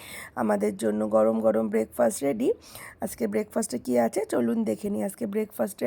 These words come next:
আছে গরম গরম লুচি, আলুর দম আর সঙ্গে মিষ্টি। রান্নাগুলো কিন্তু খুব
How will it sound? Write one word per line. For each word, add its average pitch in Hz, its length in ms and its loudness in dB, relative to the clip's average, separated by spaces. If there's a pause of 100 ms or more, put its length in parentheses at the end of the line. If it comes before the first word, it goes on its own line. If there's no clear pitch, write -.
আছে - 160 -4
গরম 220 380 2
গরম 220 380 0
লুচি, 214 480 -2 (640)
আলুর 208 480 2
দম 277 280 4
আর 247 120 4
সঙ্গে 220 480 0
মিষ্টি। 277 460 0 (480)
রান্নাগুলো 208 600 4
কিন্তু 226 360 -2
খুব 349 280 0